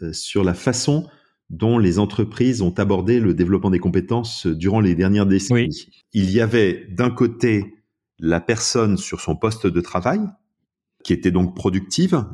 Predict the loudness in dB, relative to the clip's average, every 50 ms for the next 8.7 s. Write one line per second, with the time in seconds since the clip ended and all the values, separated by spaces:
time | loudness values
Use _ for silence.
0 | -16 -12 -10 -6 0 0 0 2 0 -2 -2 -2 0 0 0 0 0 0 0 0
1 | -2 -2 -2 -2 -2 -2 -2 -6 -14 _ _ _ _ _ _ _ _ _ _ _
2 | _ _ _ _ 0 0 0 0 0 0 0 0 -2 -6 -12 _ _ _ _ -6
3 | -2 0 -2 0 2 0 0 0 -2 -4 -12 _ _ _ _ _ _ _ _ _
4 | _ _ _ -4 -2 -2 -2 -2 -2 -2 0 0 0 -2 -4 -6 -4 -2 0 0
5 | 2 0 0 -2 -2 -4 -4 -4 -2 -4 -4 -6 -6 -4 0 0 0 0 0 -2
6 | -4 -6 -4 -4 -4 -4 -6 -8 -8 -6 -6 -6 -2 -2 0 0 2 0 -2 -2
7 | -6 _ -2 0 2 2 2 0 -2 -10 -18 -18 -18 -6 -4 -2 0 0 2 2
8 | 4 2 2 2 0 -2 -2 -2 -2 -2 -2 -2 -4 -6